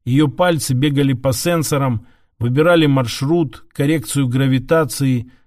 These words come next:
проверяли энергоузлы. Голос компьютера,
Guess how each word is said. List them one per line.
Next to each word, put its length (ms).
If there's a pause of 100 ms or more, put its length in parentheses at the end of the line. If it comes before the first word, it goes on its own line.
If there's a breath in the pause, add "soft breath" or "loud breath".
(100)
проверяли 800 (160)
энергоузлы. 1120 (440)
Голос 400
компьютера, 880